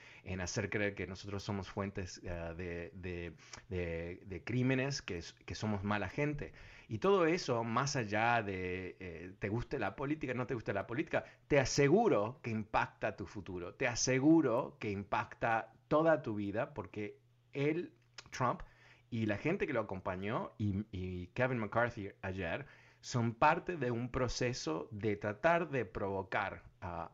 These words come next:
a personas blancas, eh, amargadas, por decirlo así en forma muy ligera, a que voten por ellos porque nos odian a nosotros. Eso, si, si no lo entendemos, es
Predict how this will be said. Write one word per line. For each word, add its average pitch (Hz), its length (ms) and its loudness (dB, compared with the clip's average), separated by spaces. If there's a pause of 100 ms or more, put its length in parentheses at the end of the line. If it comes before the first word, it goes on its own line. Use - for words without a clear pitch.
(260)
a 85 140 -6
personas 135 420 2
blancas, 135 1000 0
eh, 85 340 -6
amargadas, 117 760 2
por - 160 -8
decirlo 98 280 -4
así 98 200 -4
en 92 80 -4
forma 92 240 -6
muy 98 160 -4
ligera, 101 460 -2 (540)
a 113 120 0
que 117 140 4
voten 202 560 6 (120)
por 151 180 6
ellos 120 600 4 (480)
porque 139 300 2
nos 120 160 0
odian 147 260 6
a 123 60 4
nosotros. - 640 -2 (220)
Eso, 233 340 6
si, 156 320 2
si - 160 0
no 180 120 8
lo 247 100 2
entendemos, 175 840 0
es 123 340 -2